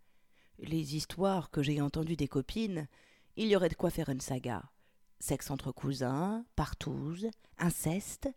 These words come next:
coucherie par intérêt, défloraison ultra-juvénile, j'en passe et des bien pires.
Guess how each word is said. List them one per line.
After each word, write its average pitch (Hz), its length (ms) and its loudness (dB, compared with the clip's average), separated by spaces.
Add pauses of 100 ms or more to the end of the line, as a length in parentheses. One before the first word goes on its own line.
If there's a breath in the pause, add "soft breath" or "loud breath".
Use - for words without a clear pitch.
(380 soft breath)
coucherie 185 480 2
par 151 320 2
intérêt, 156 600 4 (440 soft breath)
défloraison 214 840 6 (140)
ultra-juvénile, 233 1200 6 (400 loud breath)
j'en 196 300 6
passe 214 360 4
et 151 100 2
des 143 140 4
bien 156 220 2
pires. - 580 -6